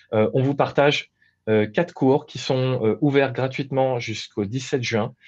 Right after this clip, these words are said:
euh, et qui vont, euh, vous aider justement également à avoir une bonne compréhension de cette transformation. Il y a quelque chose d'assez générique et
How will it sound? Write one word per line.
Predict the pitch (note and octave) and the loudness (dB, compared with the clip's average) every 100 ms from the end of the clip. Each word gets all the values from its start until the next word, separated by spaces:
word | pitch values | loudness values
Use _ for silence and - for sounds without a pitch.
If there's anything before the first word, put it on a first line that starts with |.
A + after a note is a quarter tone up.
| - - - | -20 -18 -2
euh, | A2 A2 A2 A2 A2+ B2 | 2 4 4 2 0 0
et | B2 | -6
qui | - | -4
vont, | C3 C3 C#3 C3 A2 | -2 0 0 -2 -2
euh, | |
vous | A2+ A2 | -2 -2
aider | A#2 B2 | -2 -2
justement | - - B2 B2+ - | -4 -4 -2 -2 -2
également | C#3 B2+ B2+ B2+ C3 | 0 2 4 2 0
à | - A2 | 0 2
avoir | A2 | 4
une | A2+ A2 | 2 2
bonne | A#2+ | 0
compréhension | B2+ A#2+ - A2+ - B2 | -2 -6 -2 -4 -4 -8
de | A#2+ | -6
cette | A2 | -10
transformation. | - A#2 - G#2+ G2+ - C3 D#3+ G3 _ _ _ | -6 -6 -2 0 0 -2 -2 -2 -6 _ _ _
Il | A#2 | 0
y | |
a | |
quelque | A2+ A2+ | 2 0
chose | A#2+ A#2+ | -2 0
d'assez | A#2+ A#2 | 0 0
générique | A2+ A#2 A#2+ B2+ | -2 0 0 0
et | G2 | -6